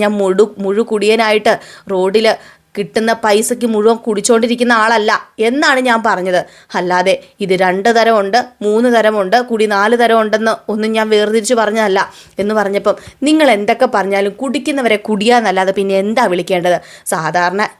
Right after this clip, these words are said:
ഈ നാട്ടിലൊക്കെ കുടിക്കുന്നവരെ കുടിയാന്ന് വിളിക്കും. അത് ഒരു തവണ കുടിച്ചാലും രണ്ട് തവണ കുടിച്ചാലും ഇനിയിപ്പം വല്ലപ്പോഴും കുടിച്ചാലും അങ്ങനെയാ സാധാരണ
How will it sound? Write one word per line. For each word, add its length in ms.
ഈ 20
നാട്ടിലൊക്കെ 500
കുടിക്കുന്നവരെ 580
കുടിയാന്ന് 460
വിളിക്കും. 260
അത് 100
ഒരു 220
തവണ 160
കുടിച്ചാലും 440
രണ്ട് 300
തവണ 240
കുടിച്ചാലും 440
ഇനിയിപ്പം 380
വല്ലപ്പോഴും 580
കുടിച്ചാലും 380
അങ്ങനെയാ 320
സാധാരണ 440